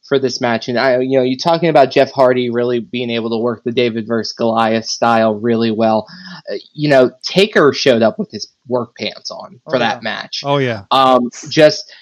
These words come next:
Speaker 1: I re-, there's, there's a, there's a sequence where he's beating down, um, overhands on Jeff, and Jeff gets the comeback and just starts throwing flourishes, and then Taker clobbers him and just cracks him.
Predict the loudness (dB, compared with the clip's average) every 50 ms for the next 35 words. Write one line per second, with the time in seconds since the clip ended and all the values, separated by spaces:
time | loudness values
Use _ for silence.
0 | -20 -20 -20 _ _ _ _ -4 -2 0 0 2 0 0 -2 -2 0 2 2 2
1 | 0 -2 -4 -2 -2 -2 -2 -4 -8 -8 -10 -8 -4 -2 -2 0 0 -2 -4 -4
2 | -2 -4 -4 -4 -2 -2 -4 -4 -4 -4 -2 0 0 0 -2 -4 -8 -8 -6 -6
3 | -2 0 0 0 0 4 6 6 6 6 6 4 2 0 -4 -4 -2 0 2 2
4 | 2 2 0 -4 -8 _ _ _ _ _ 2 2 2 4 2 0 -2 -2 -4 -4
5 | -4 -6 -8 -8 -6 -2 0 0 0 -2 -4 -6 -4 -4 -4 -4 -4 -6 -6 -6
6 | -4 -2 0 0 0 0 0 -2 -2 -2 -4 -8 -6 -2 0 0 0 2 0 0
7 | -2 -2 -2 -6 -6 -6 -6 -6 -2 0 0 0 -2 -4 -4 2 4 4 4 4
8 | 2 0 0 0 0 0 0 -2 -2 -2 -2 -2 -2 0 -2 -2 -4 -8 -10 _
9 | -20 -20 _ _ _ 0 0 0 0 0 -6 -8 -8 -4 2 2 4 4 4 2
10 | 0 -2 -4 -4 -6 -4 -4 -6 -6 -8 -10 -12 -12 -10 -4 -2 0 0 0 0
11 | -2 -6 -10 -8 -8 -8 -8